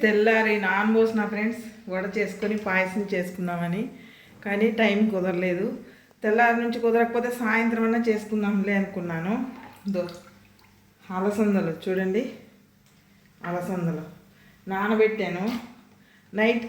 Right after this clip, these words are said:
సాయంత్రం అన్నా చేద్దామంటే నైట్ ఏం చేశారంటే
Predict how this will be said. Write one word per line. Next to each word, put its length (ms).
సాయంత్రం 480
అన్నా 180
చేద్దామంటే 500
నైట్ 260
ఏం 160
చేశారంటే 580